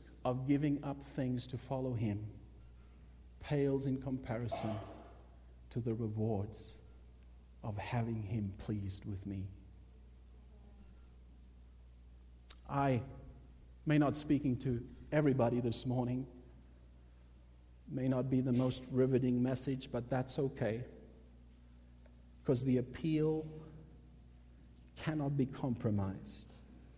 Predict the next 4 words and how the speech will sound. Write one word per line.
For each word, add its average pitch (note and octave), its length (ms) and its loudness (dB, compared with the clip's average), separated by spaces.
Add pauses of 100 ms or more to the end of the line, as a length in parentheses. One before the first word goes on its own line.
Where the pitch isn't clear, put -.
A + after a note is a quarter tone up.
(2250)
The B2+ 80 4
scripture - 420 2
teaches D3 500 -2
us B2 420 -2